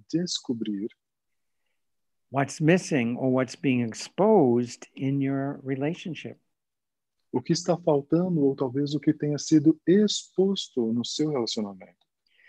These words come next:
Speaker 2: Divorce lawyers have already predicted a huge number of divorces occurring as this crisis ends.
Speaker 1: Advogados de divórcio já estão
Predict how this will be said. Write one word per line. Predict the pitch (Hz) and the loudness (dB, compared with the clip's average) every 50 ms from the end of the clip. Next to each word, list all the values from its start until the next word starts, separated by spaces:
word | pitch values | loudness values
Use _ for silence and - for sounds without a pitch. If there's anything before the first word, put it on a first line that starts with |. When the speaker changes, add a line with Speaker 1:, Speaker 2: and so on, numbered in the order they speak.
| _ - - - _ - | _ -20 -20 -8 _ 4
Speaker 2:
Divorce | 165 156 131 156 180 196 220 214 - - | 4 6 6 8 8 8 6 6 4 2
lawyers | 196 185 180 170 160 156 147 120 - | 4 6 6 6 6 4 4 2 0
have | 151 147 127 | 0 0 0
already | 139 135 - 156 165 175 175 165 160 151 151 143 | 0 -2 0 2 2 2 2 2 4 4 2 2
predicted | 139 - - 139 117 143 143 139 139 _ - 147 139 - - - | 0 -2 -6 -4 -2 -2 -2 -2 -2 _ -4 -2 -2 -4 -6 -6
a | 131 | -4
huge | 131 127 131 143 156 175 196 214 214 214 214 190 151 151 160 | -4 -4 -4 -4 -4 -2 -2 0 0 2 0 0 -2 -4 -4
number | 160 151 151 143 139 | -2 -2 0 0 0
of | 135 127 | 0 0
divorces | 123 135 117 131 135 127 123 - - 113 104 98 - - - _ _ _ _ _ _ _ _ _ _ _ _ _ - | -2 -2 -2 0 0 -2 -2 -4 -6 -8 -8 -8 -12 -14 -16 _ _ _ _ _ _ _ _ _ _ _ _ _ -10
occurring | 135 123 131 - - 151 143 139 135 131 131 135 - | -10 -10 -8 -6 -2 0 0 0 0 0 -2 -2 -4
as | 120 120 107 95 | -4 -6 -6 -6
this | 113 117 107 - | -6 -8 -8 -8
crisis | - - 127 113 113 104 - 120 107 - - | -8 -6 -6 -4 -6 -6 -8 -10 -10 -8 -8
ends. | 120 107 104 101 101 - - - _ _ _ _ _ _ _ _ _ _ _ _ _ _ _ _ _ _ _ _ _ _ _ _ _ - | -10 -10 -10 -12 -14 -16 -20 -20 _ _ _ _ _ _ _ _ _ _ _ _ _ _ _ _ _ _ _ _ _ _ _ _ _ -4
Speaker 1:
Advogados | 120 123 117 117 123 113 113 127 135 147 160 156 143 139 131 | -4 -2 0 2 2 4 4 4 4 4 4 2 2 2 0
de | 123 127 123 | 0 0 -2
divórcio | 117 110 110 101 98 117 123 135 147 160 165 165 160 - - 135 120 | -2 -4 -6 -6 -2 -2 0 0 0 0 0 -2 0 2 2 2 2
já | 113 131 135 143 | 2 0 0 2
estão | 139 131 - - - 170 170 180 190 180 170 | 2 2 2 2 4 4 4 4 4 0 0